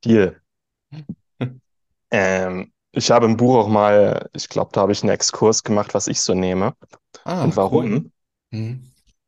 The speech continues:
Speaker 1: Ähm, und was, also es gibt so ein paar Sachen, wo ich sagen muss, okay, die kann eigentlich jeder nehmen, weil jeder davon ein Defizit hat oder mehr bräuchte oder jeder zumindest davon profitiert. Und dann kann man natürlich nochmal schauen, wie viel möchte ich nehmen.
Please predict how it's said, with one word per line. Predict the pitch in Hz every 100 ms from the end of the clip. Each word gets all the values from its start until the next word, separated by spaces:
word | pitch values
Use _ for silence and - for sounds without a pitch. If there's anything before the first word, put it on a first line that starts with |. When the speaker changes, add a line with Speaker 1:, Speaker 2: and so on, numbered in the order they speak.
| -
Speaker 1:
Ähm, | 95 92 95 92 92 90 92 95 _ _ _ _ _ _ -
und | 101 98
was, | 107 - -
also | 101
es | 101 -
gibt | 127
so | -
ein | 113
paar | - 104
Sachen, | 104 117 117 104
wo |
ich | 104
sagen | - 101 107
muss, | 107 104 -
okay, | 113 - 110 107
die | 104
kann | - - 110 117
eigentlich | - 104 101 110 104 - -
jeder | 101 107 101 92
nehmen, | 95 107 127 156 _ _ _ _
weil | - 98
jeder | 95 107 101
davon | 98 - 101
ein | 92
Defizit | 92 110 117 - 120
hat | 117 110
oder | 104 95
mehr | 95 95
bräuchte | - - 113 113 120
oder | 101 95
jeder | 90 98 104
zumindest | - 98 98 98 104
davon | - 98
profitiert. | - - - - 104 92 - - _ _ _ _ _ _ _ _ -
Und | 101
dann | 92
kann | -
man | 104
natürlich | 101 - 110 104
nochmal | 104 98
schauen, | - 101 101 101 95
wie | 101
viel | - 127 127
möchte | 117 107 -
ich | 104
nehmen. | 113 107 101 104